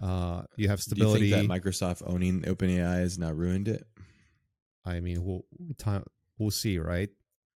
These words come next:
Speaker 2: Yeah.
Speaker 1: We'll get a
Speaker 2: It's, they
Speaker 1: Clippy.
Speaker 2: have a tendency
Speaker 1: <laughs>
Speaker 2: to do that, though.
Speaker 1: We'll get
Speaker 2: Uh,
Speaker 1: a Clippy.
Speaker 2: shots fired.
Speaker 1: <laughs>
Speaker 2: It's crazy that they're so s-, they're still so relevant to do such a thing,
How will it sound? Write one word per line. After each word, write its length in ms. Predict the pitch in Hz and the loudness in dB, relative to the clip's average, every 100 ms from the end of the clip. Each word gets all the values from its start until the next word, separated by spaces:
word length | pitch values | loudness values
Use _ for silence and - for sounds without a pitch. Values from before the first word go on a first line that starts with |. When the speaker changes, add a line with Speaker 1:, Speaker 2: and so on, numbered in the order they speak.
| - | -10
Speaker 2:
Yeah. 320 | 92 90 82 | -2 -2 0
Speaker 1:
We'll 100 | 113 | 0
get 160 | 110 113 | 2 2
a 40 | 95 | 2
Speaker 2:
It's, 180 | 104 113 | 2 4
they 100 | 113 | 6
Speaker 1:
Clippy. 40 | |
Speaker 2:
have 180 | 113 107 | 6 4
a 60 | 101 | 2
tendency 760 | - 113 110 95 - 151 78 | 2 0 4 2 4 2 4
Speaker 1:
<laughs> 160 | - - | 0 -2
Speaker 2:
to 120 | 90 | -6
do 260 | 78 95 85 | 0 2 2
that, 280 | 76 65 | 0 -6
though. 240 | - 69 78 90 _ _ _ - | -8 -8 -8 -14 _ _ _ -8
Speaker 1:
We'll 100 | 110 | -6
get 160 | 110 110 | -2 -2
Speaker 2:
Uh, 20 | |
Speaker 1:
a 40 | |
Clippy. 140 | 113 117 | 0 2
Speaker 2:
shots 240 | 95 104 | 2 2
fired. 460 | 117 87 87 80 82 - | 2 4 4 2 -2 2
Speaker 1:
<laughs> 460 | 160 - - - 147 - 131 - 120 - 403 _ - | 2 2 -8 0 -2 0 -6 -4 -10 -10 -20 _ -14
Speaker 2:
It's 160 | 98 - | -12 -10
crazy 480 | - 107 107 107 92 | -4 2 2 2 0
that 180 | 85 | -2
they're 140 | 82 85 | -2 -4
so 200 | - 87 | 0 -2
s-, 240 | 85 - - | -2 -8 -6
they're 140 | 87 87 | -2 0
still 260 | - 92 | 2 0
so 180 | 85 87 | 2 0
relevant 560 | 80 82 90 82 78 - - - | 2 2 2 0 -4 -10 -20 -12
to 100 | - | -8
do 240 | 78 92 90 | -4 -2 -2
such 240 | - 80 | -2 -6
a 60 | 82 | -8
thing, 360 | - 78 78 | -8 -8 -8